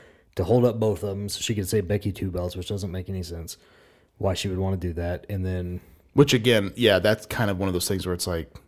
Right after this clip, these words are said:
Speaker 2: that's where the heat comes in.
Speaker 1: Right. And Charlotte was like, "No, because that makes me look weak as a champion." And
Speaker 2: I'm not a big fan of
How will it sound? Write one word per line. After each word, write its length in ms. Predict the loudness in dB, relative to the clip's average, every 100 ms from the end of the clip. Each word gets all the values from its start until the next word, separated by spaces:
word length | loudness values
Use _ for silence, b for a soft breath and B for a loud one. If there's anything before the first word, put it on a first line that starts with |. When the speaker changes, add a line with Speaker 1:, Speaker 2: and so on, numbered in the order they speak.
| _ -4
Speaker 2:
that's 260 | -4 -2
where 80 | 0
the 60 | 0
heat 220 | -2 -6
comes 260 | -4 0 4
in. 260 | 4 2 2
Speaker 1:
Right. 260 | 2 2 -4 -20 b b -2
And 200 | 0 0
Charlotte 340 | 4 6 4
was 120 | 2 0
like, 200 | -2 -4
"No, 340 | -4 -2 -2
because 280 | -2 -4 -4
that 140 | -6
makes 240 | -6 -8 -6
me 140 | -6
look 220 | -6 -6
weak 260 | -8 -8 -8
as 80 | -10
a 80 |
champion." 540 | -10 -10 -10 -10 -12 -12 b b b b -10
And 480 | -6 -4 -6 -8 -10 -16 B B _
Speaker 2:
I'm 240 | 8 8 10
not 200 | 8 8
a 40 |
big 240 | 6 4 4
fan 260 | 2 4
of 140 | 4